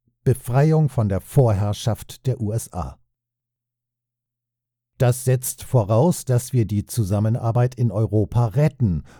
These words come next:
und dass wir die Zusammenarbeit zwischen West und Ost, also zwischen dem westlichen und mittleren Europa und Russland, auf neue Beine stellen. So wie es vor Beginn des Auflösungsprozesses der gemeinsamen Sicherheit durch Bill Clinton vorgesehen war.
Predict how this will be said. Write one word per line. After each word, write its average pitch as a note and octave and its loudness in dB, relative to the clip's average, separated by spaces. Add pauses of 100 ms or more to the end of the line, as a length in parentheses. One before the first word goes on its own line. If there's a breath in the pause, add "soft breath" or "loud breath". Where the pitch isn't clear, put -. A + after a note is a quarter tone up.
und F2+ -6
dass F#2+ -4
wir F#2 -2
die E2+ -8
Zusammenarbeit F#2 0
zwischen E2 -8
West D3 -2
und F2 -8
Ost, - -2
also D#2+ -6
zwischen E2+ -10
dem C#2+ -8
westlichen A2 -2
und D#3+ -2
mittleren G#2 -2
Europa A2+ 0
und F#2 -6
Russland, G2 -6
auf B2+ -4
neue F2 -4
Beine D2+ -6
stellen. C#2 -12 (840)
So D#3+ 2
wie E3+ 2
es - -2
vor G3+ 0
Beginn C3 2
des C#2+ -8
Auflösungsprozesses G#2+ -2
der G#2 -2
gemeinsamen A2+ 0
Sicherheit A2 0
durch - -8
Bill G2+ 0
Clinton G#2 -2
vorgesehen C#2+ -2
war. C2+ -10